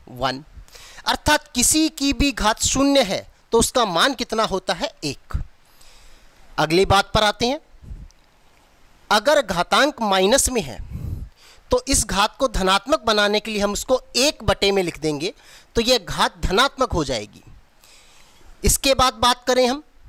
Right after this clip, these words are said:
एक घात यदि ब्रैकेट के अंदर है, एक घात ब्रैकेट के बाहर है, तो इन दोनों घातों का आपस में गुणा हो जाता है, तो ये बन जाएगी a की पावर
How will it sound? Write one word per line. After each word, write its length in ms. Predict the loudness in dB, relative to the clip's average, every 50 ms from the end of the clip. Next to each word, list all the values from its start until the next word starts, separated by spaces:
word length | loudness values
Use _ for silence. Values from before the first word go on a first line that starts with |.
| -20 _ _ _ _ _ _ _ _ 0
एक 260 | 2 2 2 0 -2
घात 320 | -2 0 2 2 2 0 0
यदि 240 | -2 0 0 -2 0
ब्रैकेट 360 | 0 0 0 0 -2 -6 -8
के 140 | -6 -6 -6 -4
अंदर 400 | -2 -2 -2 0 2 0 0 0
है, 200 | -2 -6 -8 -10 -12 -20 -20 -20 _ _ _ _ -6 -2
एक 240 | 0 2 2 0 0
घात 280 | 2 2 2 2 2 0
ब्रैकेट 380 | 0 0 0 0 -2 -4 -8
के 160 | -4 -2 -4 -2
बाहर 320 | 0 0 0 0 0 -4
है, 160 | -4 -6 -12 -14 -14 -16 -16 -20 _ _ -20 -20 -20 -20 -20 -20 -20 -20 _ _ -2
तो 100 | 0 2
इन 180 | 4 4 4
दोनों 280 | 4 4 4 6 4 2
घातों 380 | 2 0 -2 -4 0 0 0 2
का 120 | 2 4
आपस 340 | 2 2 2 0 -2 -2 -2
में 100 | -4 -6 -6 -6 -2
गुणा 220 | 0 2 2 2
हो 160 | 2 2 0 0
जाता 320 | 0 -2 -2 -2 -4 -6
है, 220 | -6 -8 -12 -16 -18 -20 _ _ _ _ _ _
तो 60 | -4 -2
ये 180 | 0 2 2 2
बन 180 | 2 0 0 2
जाएगी 340 | 2 0 0 0 -4 -8 -4 0
a 100 | 0 0
की 160 | 0 -2 -4 -4
पावर 400 | -2 0 0 0 0 0 -2 -4